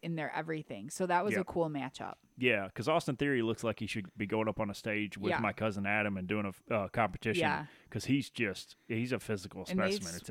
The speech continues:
Speaker 1: they
Speaker 2: insane.
Speaker 1: threw a swerve for the end of that one.
Speaker 2: They did, and it was great.
Speaker 1: Yeah.
Speaker 2: Like,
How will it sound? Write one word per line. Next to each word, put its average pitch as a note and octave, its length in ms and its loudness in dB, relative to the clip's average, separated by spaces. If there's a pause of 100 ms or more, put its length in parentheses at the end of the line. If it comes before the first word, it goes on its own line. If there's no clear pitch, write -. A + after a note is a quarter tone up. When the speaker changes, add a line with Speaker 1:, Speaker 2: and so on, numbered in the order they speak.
Speaker 1:
they F3+ 100 0
Speaker 2:
insane. F#3+ 140 0
Speaker 1:
threw G#3 160 0
a G#3+ 60 -2
swerve F#3+ 540 -4
for E3 160 -6
the D#3+ 100 -4
end F3 200 -2
of F3 80 0
that F3 220 -2
one. D3 200 0
Speaker 2:
They D#3+ 120 6
did, G3+ 400 8
and E3+ 160 6
it A3 140 8
was B3+ 260 6
great. C4+ 680 2
Speaker 1:
Yeah. E3 240 -2
Speaker 2:
Like, C#3+ 260 6